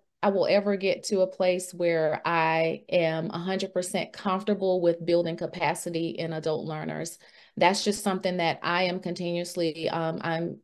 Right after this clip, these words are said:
have mentors and I'm always seeking feedback and ways to grow as an instructional leader because, you know, we have new teachers, new experiences, new people that, you know, come into our learning environment, whether, um, they're first year teachers,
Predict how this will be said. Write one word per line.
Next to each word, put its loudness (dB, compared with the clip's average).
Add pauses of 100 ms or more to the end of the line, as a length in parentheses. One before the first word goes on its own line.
have -4
mentors 2
and -6
I'm -2 (280)
always 4
seeking -2
feedback 0
and -2
ways 2
to -4
grow 4
as 0
an -4
instructional -4
leader -2 (500)
because, -2 (420)
you -2
know, 0 (220)
we -2
have 2
new 4
teachers, 2 (160)
new 0
experiences, 0
new 0
people -2
that, 0
you -4
know, 0 (600)
come 2
into 2
our 4
learning 6
environment, 2
whether, 2
um, 0
they're 2
first 2
year 6
teachers, 0